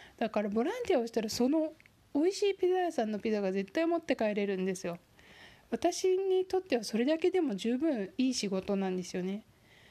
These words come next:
<laughs> その、大量にもらえるので、あの、自分だけでも、あの、結構持って帰って、で、もう三週間ぐらい冷凍したら、あの、ゆっくり食べれる。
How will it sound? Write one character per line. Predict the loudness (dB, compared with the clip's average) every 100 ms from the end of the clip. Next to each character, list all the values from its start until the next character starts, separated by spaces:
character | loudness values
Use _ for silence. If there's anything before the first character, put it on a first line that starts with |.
| -8
<laughs> | -2 -2 -2 -10 -20 -20 _ -20 -20 -20 -20 -6
そ | -4
の、 | -2 -2 -4 -8 _ _ _ _ -20 -20 -20 _ _ _ -20 -20 _ -6
大 | 0 2
量 | 2 0
に | 0
も | 0
ら | 2
え | 0
る | 0
の | -2 -4
で、 | -4 -6 -10 _ _ -4
あ | -2
の、 | 0 -2 -8 -18 -4
自 | -2
分 | 0 2 2
だ | 0
け | 0
で | 0
も、 | 0 0 -2 -4 -12 -20 -20 -20 -8
あ | -4
の、 | -2 -2 -6 -14 -20 _ -20 -6
結 | -2 -2
構 | -2 -2
持 | 0 -2
っ |
て | -4 -6
帰 | -4
っ | -4 -4
て、 | -8 -4 -2 -2 -6 -8
で、 | -2 -2 -2 -4
も | -2
う | -2
三 | -2 -2
週 | 0 0
間 | 2 2
ぐ | 2
ら | 0
い |
冷 | 0 -2
凍 | -2 -4
し | -2
た | 0
ら、 | 0 -2
あ | -4
の、 |
ゆ | -2
っ | -2
く | -2
り | -2
食 | -2 -2
べ | -2
れ | -2
る。 | -6